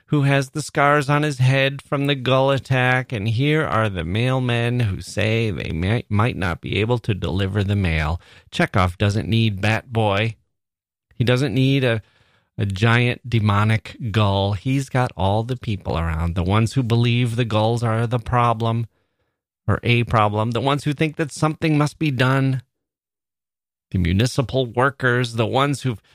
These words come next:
suffered these comical little tragedies at the hands of the gulls, if gulls have hands. <laughs> I guess they don't.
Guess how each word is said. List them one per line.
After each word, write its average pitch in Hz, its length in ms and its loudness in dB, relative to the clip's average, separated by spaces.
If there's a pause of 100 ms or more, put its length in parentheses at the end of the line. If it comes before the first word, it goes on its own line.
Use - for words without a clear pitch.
(100)
suffered 135 840 -2 (360)
these 98 240 -4
comical 123 560 0
little 120 240 -2
tragedies 120 840 0
at 113 180 -4
the 123 80 2
hands 95 460 0
of 98 160 -4
the 107 80 -2
gulls, 87 640 -2
if 104 200 -6
gulls 92 240 -4
have 92 220 -2
hands. 95 520 -2 (300)
<laughs> - 200 -20
I - 280 -2
guess - 340 -6
they 123 160 0
don't. 123 320 0